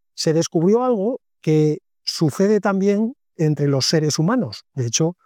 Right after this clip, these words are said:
no es de extrañar que se produzcan los L L Ms precisamente porque se entrenan a través del conocimiento de los seres humanos.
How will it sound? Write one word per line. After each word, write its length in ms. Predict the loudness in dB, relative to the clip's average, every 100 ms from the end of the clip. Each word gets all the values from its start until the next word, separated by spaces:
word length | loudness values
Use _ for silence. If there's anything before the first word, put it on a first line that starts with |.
| _
no 200 | -2 0
es 100 | 2
de 80 | 0
extrañar 520 | -2 -2 -4 -2 -4
que 120 | -4 -4
se 100 | -2
produzcan 440 | 0 0 0 -2
los 160 | 0 0
L 120 | 0
L 200 | 2 2
Ms 160 | 0 -2
precisamente 800 | -4 -4 0 -2 0 -2 -4 -6 -10 _
porque 240 | -6 -2
se 140 | -2 -2
entrenan 440 | -2 -2 0 -2
a 60 | -2
través 300 | -2 0 0
del 160 | -2
conocimiento 640 | -2 -2 -2 0 0 0 0
de 60 | -2
los 140 | -2
seres 220 | -2 -4
humanos. 300 | -6 -12 -16